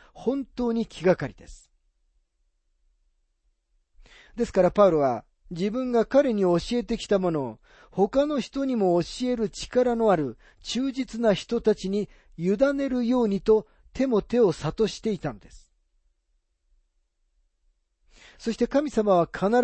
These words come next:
ず教える賜物を持った人たちを起こされます。神様は今日もそのように働かれるのです。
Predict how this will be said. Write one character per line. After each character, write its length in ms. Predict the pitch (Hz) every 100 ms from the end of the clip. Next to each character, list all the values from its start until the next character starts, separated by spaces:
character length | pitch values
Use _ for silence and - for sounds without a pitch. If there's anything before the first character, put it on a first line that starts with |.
| 240
ず 240 | 190 254 - - -
教 140 | 185 190 -
え 120 | 277
る 120 | 269 226
賜 320 | 170 214 254
物 320 | 254 247 233
を 40 |
持 120 | 240 277
っ 20 |
た 220 | - 180
人 240 | - 185
た 160 | - 190
ち 180 | - 233
を 160 | 175
起 40 | 156
こ 100 | 165
さ 160 | 151
れ 80 | 120
ま 100 | 87
す。 180 | - - _ _ _ _ _ _ _ _ _ _ _ _ _ _ _ _ _ _ -
神 180 | 226 220
様 240 | 190 180
は 100 | 180
今 220 | - 277
日 240 | 240 - 185
も 140 | 175
そ 240 | - 175
の 160 | 240 285
よ 160 | 277 214
う 60 |
に 120 | 214
働 440 | 160 147 - 170 160
か 100 | 180
れ 100 | 165
る 80 | 110
の 80 |
で 100 | - -
す。 200 | -